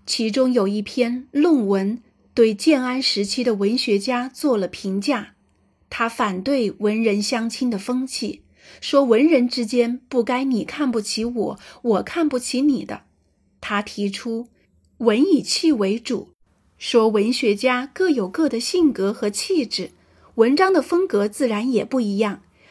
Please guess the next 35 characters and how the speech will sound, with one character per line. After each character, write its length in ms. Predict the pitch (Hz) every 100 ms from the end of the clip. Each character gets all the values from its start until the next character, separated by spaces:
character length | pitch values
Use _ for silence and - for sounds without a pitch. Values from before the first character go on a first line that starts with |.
| -
何 320 | - 208 220
必 240 | 330 311
抬 280 | 208 - 196
高 200 | 196 277
这 240 | 320 339 233
个 140 | 185
贬 280 | - 208 190
低 140 | 220
那 240 | 277 339 277
个 140 | 208
呢？ 200 | 202 196 - _ _ _ _ _ _ -
曹 320 | - 214 233
丕 420 | - 294 302 320 -
又 180 | 285
是 180 | 240 226
第 200 | 208 294
一 160 | 330 339
个 200 | 320 208
把 200 | 214 196
文 240 | 196 247
学 160 | 302 202
的 100 | 208
地 180 | 262 240
位 240 | 214 202
举 200 | 196 208
得 120 | 202
很 240 | - 202 190
高 220 | 269 311
的 120 | 277
人。 260 | 190 180 - _ _ _ _ _
他 200 | - 214
说， 340 | 208 220 208 208 - -
文 240 | 226 220
章 240 | 269 320 320
是 360 | - 226 -